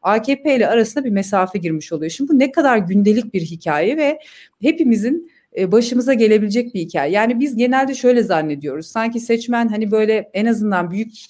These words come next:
çoğunluğu için tabii böyle olmayanlar var ama hani böyle çok makro şeyleri takip ediyor, okuyor, bakıyor ve ona göre karar veriyor. Hayır, yani ben gündelik hayatımı yaşarken başıma bir takım işler geliyor,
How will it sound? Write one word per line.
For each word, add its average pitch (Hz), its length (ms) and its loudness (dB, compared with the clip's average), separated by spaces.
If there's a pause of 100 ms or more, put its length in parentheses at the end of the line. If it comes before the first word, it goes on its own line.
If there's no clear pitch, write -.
(140)
çoğunluğu 190 380 -2
için 202 200 -6
tabii 165 220 -6
böyle 185 220 2
olmayanlar 185 560 0
var 262 140 -2
ama 220 220 -2 (360)
hani 214 200 2
böyle 240 180 6
çok 277 220 0
makro 226 640 4
şeyleri 208 560 0
takip 196 400 -2
ediyor, 214 420 0
okuyor, 208 460 -2
bakıyor 196 320 0
ve 202 80 2
ona 202 180 0
göre 180 220 2
karar 156 340 0
veriyor. 160 220 -2
Hayır, 359 220 0
yani 170 340 0
ben 294 240 2
gündelik 294 380 -2
hayatımı 214 400 0
yaşarken 202 560 -4
başıma 269 380 0
bir 240 80 -6
takım 247 240 -4
işler 220 380 -2
geliyor, 254 440 -2